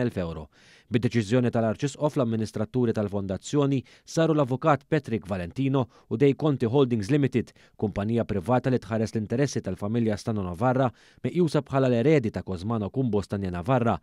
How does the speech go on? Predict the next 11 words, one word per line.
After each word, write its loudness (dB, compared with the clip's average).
il-mara 0
nobli 4
li 0
kellha 0
l-artijiet -2
in -8
kwistjoni -2
fil-Qala 2
u 6
anke 0
fin-Nadur. -4